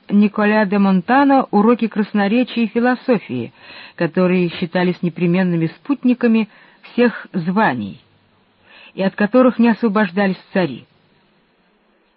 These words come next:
Вместо этих уроков он услышал звуки бичей.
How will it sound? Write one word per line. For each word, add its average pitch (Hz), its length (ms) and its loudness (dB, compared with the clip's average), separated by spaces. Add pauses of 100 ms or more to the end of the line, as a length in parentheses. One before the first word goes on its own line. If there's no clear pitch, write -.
(340)
Вместо 190 440 0
этих 185 460 -2
уроков 185 380 -2 (260)
он 180 160 2
услышал 180 540 -4 (340)
звуки 165 460 -6
бичей. 147 520 -6